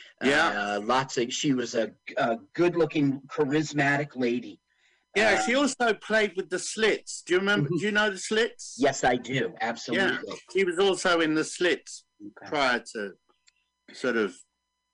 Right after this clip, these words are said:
Speaker 1: you know, going solo and
Speaker 2: Now,
Speaker 1: a few,
Speaker 2: you
Speaker 1: a few
Speaker 2: appear
Speaker 1: other
Speaker 2: in
Speaker 1: groups.
Speaker 2: this film, and, and I thank you for j-, joining us. We're gonna pick your brain and learn so much about this.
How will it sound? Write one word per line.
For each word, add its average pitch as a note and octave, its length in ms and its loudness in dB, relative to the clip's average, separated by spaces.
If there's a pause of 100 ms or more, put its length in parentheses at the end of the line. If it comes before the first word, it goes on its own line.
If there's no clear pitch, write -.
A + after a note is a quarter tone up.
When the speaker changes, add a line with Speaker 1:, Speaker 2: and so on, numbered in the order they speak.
(120)
Speaker 1:
you B2 180 0
know, G2 140 2
going A#2+ 340 2
solo G#2 560 0
and F#2+ 240 -10 (1120)
Speaker 2:
Now, F3 180 2
Speaker 1:
a F3+ 40 4
few, C#3 120 2
Speaker 2:
you C#4+ 140 4
Speaker 1:
a - 80 0
few E4 100 2
Speaker 2:
appear C#3+ 100 4
Speaker 1:
other C#4 140 -2
Speaker 2:
in B3+ 60 -8
Speaker 1:
groups. E3+ 220 2
Speaker 2:
this - 20 -16 (160)
film, C#3+ 380 2 (100)
and, D#3+ 220 0
and C#3+ 160 4
I B2 140 0
thank G#3+ 420 -2
you G#3+ 100 -6
for C3+ 260 -4
j-, - 40 -16 (320)
joining D#3+ 500 2
us. D#3 300 -2
We're C3+ 280 0
gonna D3+ 380 2 (120)
pick A3 240 0
your E3 120 4
brain C#3 360 2
and A#2+ 160 2
learn D3+ 200 4
so E3 300 2
much D#3 500 -2
about A#2+ 400 0
this. - 220 -6